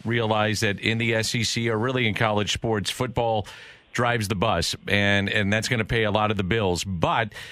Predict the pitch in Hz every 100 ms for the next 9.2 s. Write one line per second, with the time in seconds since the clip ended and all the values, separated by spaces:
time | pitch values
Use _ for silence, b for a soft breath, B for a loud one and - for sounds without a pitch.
0 | B B - 117 117 107 110 147 156 139
1 | 135 123 131 117 131 123 113 - 123 120
2 | 117 120 110 104 107 107 101 87 117 120
3 | 113 113 107 104 - 151 170 120 104 -
4 | 101 92 90 B B B - 107 123 -
5 | 123 120 113 107 107 - 104 104 104 107
6 | 101 107 98 - 107 - 110 101 95 82
7 | 92 92 104 104 101 92 110 107 101 92
8 | 101 90 110 98 95 90 87 98 95 92
9 | 95